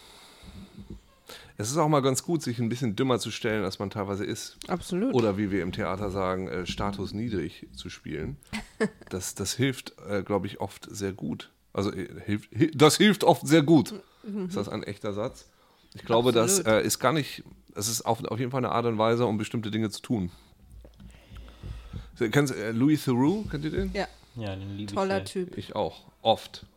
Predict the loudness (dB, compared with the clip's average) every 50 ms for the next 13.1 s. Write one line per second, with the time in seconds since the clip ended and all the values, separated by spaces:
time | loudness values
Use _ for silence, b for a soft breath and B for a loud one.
0 | _ -10 -8 -6 -4 -2 -2 -2 -2 -2 -2 0 0 0 0 -2 -2 -2 -2 -2
1 | -4 -4 -6 -8 -8 -6 -6 -6 -6 -6 -8 -6 0 2 2 2 2 0 -2 -4
2 | -6 -8 -8 -6 -2 -2 -2 -2 -2 -6 -8 -12 -12 -6 -2 0 2 2 4 4
3 | 2 2 2 2 0 0 0 -2 -6 -12 -16 -20 B B B B B B B B
4 | B B 2 2 4 2 0 -4 -6 -6 -6 -6 -8 -8 -8 -8 -8 -4 0 0
5 | 0 0 0 -4 -4 -6 -6 -6 -6 -6 -6 -6 -8 -8 -8 -10 -10 -10 -10 -10
6 | -10 -10 -10 -10 -10 -10 -8 -4 0 2 4 4 4 4 4 2 0 0 2 4
7 | 4 4 4 4 4 4 4 2 -2 -2 2 4 6 6 6 4 0 0 0 0
8 | 0 2 2 0 0 2 2 4 4 2 2 2 2 4 4 6 6 6 4 6
9 | 6 4 4 4 4 2 0 0 0 0 0 0 0 0 0 0 0 0 2 2
10 | 2 2 0 0 0 0 2 2 2 4 4 4 4 4 2 -4 -10 B B B
11 | B B B B B B -4 -2 0 0 -2 0 0 2 2 2 0 0 -2 -4
12 | -2 -2 -2 0 0 -2 -4 -2 -2 0 0 0 -2 -4 -4 0 2 2 6 6
13 | 6 4